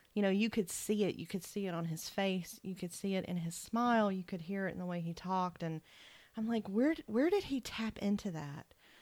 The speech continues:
You know, where does that joy come from in him, and how does he keep it?" And we didn't get to know a whole lot about his life, but what we,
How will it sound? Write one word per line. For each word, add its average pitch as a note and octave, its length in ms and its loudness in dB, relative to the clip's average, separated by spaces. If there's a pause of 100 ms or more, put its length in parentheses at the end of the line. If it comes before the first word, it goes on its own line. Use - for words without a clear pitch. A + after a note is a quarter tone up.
(200)
You G#3+ 100 4
know, G#3+ 120 6
where G#3+ 160 6
does C4 180 4
that A3 180 2
joy G#3 260 0
come G3 340 0
from F#3+ 240 -2
in E3 100 -2
him, D#3+ 260 -2
and E3 80 -4
how F3 180 -4
does A3+ 160 -2
he F3+ 80 -4
keep F3+ 380 -4
it?" D3+ 200 -6
And E3+ 280 -2 (400)
we A#3 140 8
didn't B3 260 6
get A3 200 4
to - 120 0
know G3+ 260 4
a F#3 60 0
whole G3+ 260 2
lot F#3+ 220 2
about E3+ 240 -2
his D#3+ 160 -4
life, G#3+ 420 0
but - 180 -2
what F3 180 -2
we, F3 280 -2